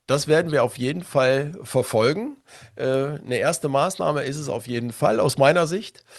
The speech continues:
Und, äh, als Fazit kann man sagen zu eurem Beitrag und zu unserer Diskussion heute, also es besteht ein unkontrollierter Fluorideintrag aus verschiedenen Quellen, so Zahnpflege, Nahrung, Wasser.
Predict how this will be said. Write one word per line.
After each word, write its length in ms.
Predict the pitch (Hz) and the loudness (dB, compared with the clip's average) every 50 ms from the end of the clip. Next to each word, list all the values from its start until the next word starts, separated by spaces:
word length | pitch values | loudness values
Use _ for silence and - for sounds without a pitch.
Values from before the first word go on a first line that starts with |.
| - - - - _ _ _ | -20 -20 -20 -20 _ _ _
Und, 540 | - 151 147 147 156 151 143 - - - - | -2 0 0 0 -2 -6 -6 -6 -6 -6 -6
äh, 480 | - 156 143 139 139 135 135 127 127 135 143 143 - - | -6 -4 -2 2 2 4 2 2 0 -2 -8 -12 -6 -2
als 220 | - 120 120 - | -2 -2 -2 -2
Fazit 920 | - - 151 143 170 202 - - - 185 180 185 180 - - - - - - - 156 - | -4 0 2 2 2 2 0 -4 -6 -6 -6 -8 -8 -12 -14 -14 -14 -16 -18 -18 -10 -4
kann 160 | - 160 160 | -2 0 0
man 400 | 156 156 160 156 156 156 - - | 0 0 0 -2 -6 -8 -10 -12
sagen 600 | - 110 120 117 113 131 147 160 165 175 185 208 - - - - - - _ _ | -6 -2 -2 0 0 0 -2 -2 -4 -8 -10 -10 -14 -18 -20 -20 -20 -20 _ _
zu 200 | - - 170 147 | -8 -4 -2 0
eurem 280 | 117 147 151 151 147 139 | 4 6 8 6 6 6
Beitrag 600 | 139 135 139 147 - - 147 135 135 139 - - | 6 6 6 4 2 -2 0 2 2 2 0 -2
und 200 | 113 135 143 - | -8 -8 -8 -8
zu 120 | - 151 | -8 -8
unserer 360 | 143 139 - 147 143 143 139 | -8 -8 -6 -2 0 0 0
Diskussion 580 | 131 139 - - 139 120 - - 143 165 180 160 | 0 0 -2 -4 -4 -2 -2 -2 -2 0 0 0
heute, 460 | 151 160 156 160 - 170 170 175 214 - - - - - - - - _ _ _ | 2 2 0 0 0 -2 -2 -2 -4 -6 -12 -20 -20 -20 -20 -20 -20 _ _ _
also 480 | - 127 135 131 143 147 143 143 - - - - - _ - | 2 2 2 2 2 0 -2 -2 -4 -8 -14 -20 -16 _ -4
es 160 | - - - | -4 -4 -4
besteht 400 | - 131 - - 160 165 160 - | -6 -6 -4 -2 -2 -2 -2 -4
ein 80 | 143 - | -4 -2
unkontrollierter 960 | - 180 170 - 151 147 147 - - 143 135 135 139 139 135 - 131 123 120 | -2 -2 0 2 2 2 2 2 0 0 2 2 2 2 2 2 2 2 0
Fluorideintrag 1040 | - - 123 117 117 165 - - - - 147 165 - - - 139 143 151 147 143 - | 0 -2 0 0 0 -2 -4 -6 -6 -6 -6 -8 -8 -10 -6 -4 -2 -2 -4 -4 -4
aus 200 | - 123 120 - | -4 -4 -4 -4
verschiedenen 540 | - 120 - - 160 160 160 143 113 120 | -4 -4 -4 -4 -4 -4 -2 -2 -4 -4
Quellen, 560 | - - - 120 110 117 135 170 214 254 - _ _ _ _ - - _ _ _ _ | -4 -2 0 2 4 4 2 0 -2 -6 -10 _ _ _ _ -20 -20 _ _ _ _
so 180 | _ - 120 143 | _ -4 -4 -4
Zahnpflege, 800 | 139 - - 139 139 147 151 - - 143 139 135 135 135 131 | -2 0 2 2 2 2 0 -2 -4 -2 0 0 2 2 2
Nahrung, 460 | 120 127 127 143 147 135 143 139 131 123 | 2 4 4 4 4 4 2 2 2 4
Wasser. 420 | 143 165 - - 208 262 294 | 2 2 2 2 0 0 -2